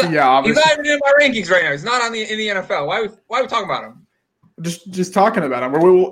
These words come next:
Speaker 1: where do you think
Speaker 2: He's
Speaker 1: is he?
Speaker 2: gotta
Speaker 1: Are the
Speaker 2: land
Speaker 1: Bears,
Speaker 2: somewhere before we can talk about
Speaker 1: are the
Speaker 2: him.
Speaker 1: Bear, are the Bears gonna sign him though?
Speaker 2: I think he's a Patriot.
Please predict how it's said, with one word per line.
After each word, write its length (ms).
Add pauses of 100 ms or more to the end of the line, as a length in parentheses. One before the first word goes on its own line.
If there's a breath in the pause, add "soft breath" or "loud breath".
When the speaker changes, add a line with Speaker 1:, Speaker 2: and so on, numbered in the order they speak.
Speaker 1:
where 180
do 60
you 80
think 220
Speaker 2:
He's 100
Speaker 1:
is 80
he? 80
Speaker 2:
gotta 120
Speaker 1:
Are 20
the 60
Speaker 2:
land 100
Speaker 1:
Bears, 160
Speaker 2:
somewhere 180 (180)
before 220
we 80
can 120
talk 200
about 100
Speaker 1:
are 80
the 80
Speaker 2:
him. 60
Speaker 1:
Bear, 320
are 80
the 80
Bears 240
gonna 180
sign 220
him 80
though? 300 (640)
Speaker 2:
I 80
think 100
he's 100
a 60
Patriot. 460